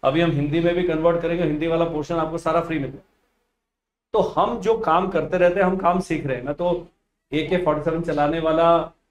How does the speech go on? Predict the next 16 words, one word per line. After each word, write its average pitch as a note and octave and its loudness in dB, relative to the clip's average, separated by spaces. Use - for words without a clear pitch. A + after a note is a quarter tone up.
सोल्जर C#3 -2
हुआ D#3 2
करता C#3+ -4
था, - 2
अब F3 6
आप E3 4
मुझसे C#3+ -8
business C#3 -4
करा - -14
और D3+ 4
हम E3+ 4
इसको E3+ -2
भी D#3 0
सीखें। - -14
जब F#3 6
आप A3 6